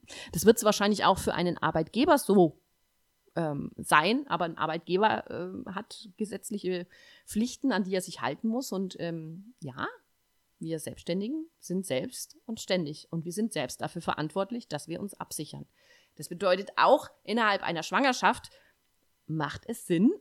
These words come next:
und entspannter, wenn du weißt, okay, ich kann notfalls auch drei Monate lang einfach krank sein. Dafür ist genug Geld da, das Business geht da deswegen nicht flöten,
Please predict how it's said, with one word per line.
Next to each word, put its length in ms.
und 540
entspannter, 760
wenn 520
du 140
weißt, 320
okay, 280
ich 220
kann 360
notfalls 600
auch 220
drei 280
Monate 440
lang 380
einfach 540
krank 280
sein. 340
Dafür 240
ist 140
genug 240
Geld 240
da, 180
das 180
Business 420
geht 220
da 180
deswegen 380
nicht 200
flöten, 480